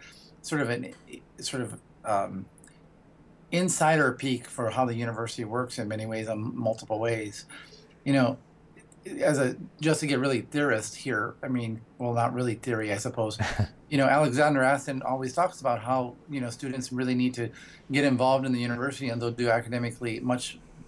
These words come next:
Speaker 1: better, um, successfully. And the whole joke is the fact that, that, um, Aston's involvement, um, theory involvement is probably not a true theory, theory, but, um, it's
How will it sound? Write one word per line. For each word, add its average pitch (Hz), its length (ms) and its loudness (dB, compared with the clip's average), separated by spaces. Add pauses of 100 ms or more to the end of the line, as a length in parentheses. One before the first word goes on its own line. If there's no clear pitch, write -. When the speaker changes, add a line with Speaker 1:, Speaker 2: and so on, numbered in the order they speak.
Speaker 1:
better, 120 340 0 (320)
um, 104 220 -2
successfully. 123 580 0
And 127 100 2
the 123 140 2
whole 131 220 2
joke 143 400 2
is 127 140 -2
the 123 100 -4
fact 127 260 2
that, 117 220 -6
that, 117 220 0 (520)
um, 120 240 0
Aston's 127 420 0
involvement, 120 600 0
um, 113 160 -6
theory 127 340 0
involvement 117 460 -2
is 110 100 -12
probably 117 400 0
not 117 200 0
a 110 120 0 (160)
true 123 280 -6
theory, 135 520 -2 (160)
theory, 160 380 0 (360)
but, 143 300 4
um, 120 340 2 (960)
it's 175 320 -2